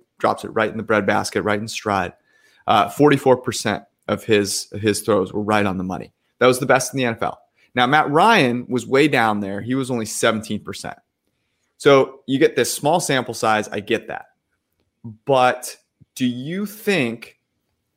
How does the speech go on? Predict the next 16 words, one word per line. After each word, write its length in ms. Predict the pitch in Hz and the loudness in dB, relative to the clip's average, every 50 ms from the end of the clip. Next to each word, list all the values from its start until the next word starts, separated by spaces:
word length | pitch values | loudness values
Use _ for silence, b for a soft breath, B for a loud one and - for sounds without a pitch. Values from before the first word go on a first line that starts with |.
| _ _ | _ _
do 100 | - 135 | 0 0
you 160 | 131 135 165 | 0 0 0
think 240 | 165 - 196 175 - | 0 0 0 0 2
that 120 | 165 - - | 2 2 2
Ryan, 320 | 127 127 135 135 131 131 - - | 4 2 4 4 2 0 0 2
like, 260 | 135 127 117 - - - - | 2 2 2 2 -6 -4 4
what's 240 | 139 165 180 - - | 4 4 4 4 2
your 100 | 202 202 | 2 2
expectation 500 | 196 - 190 165 - 165 160 156 - 135 | 2 0 -4 0 2 0 0 0 -2 -6
for 120 | - 131 | -4 0
Ryan 240 | 123 127 123 120 110 | 0 2 2 0 -2
Tannehill 380 | - 131 131 135 123 104 107 - | -2 -2 -2 -2 -2 -6 -8 -10
this 180 | - - - | -12 -14 -12
year? 200 | - - - - _ _ _ | -12 -12 -12 -14 _ _ _
Like, 220 | - 110 - - - | -6 -6 -6 -6 -6
uh, 120 | - 101 | -6 -4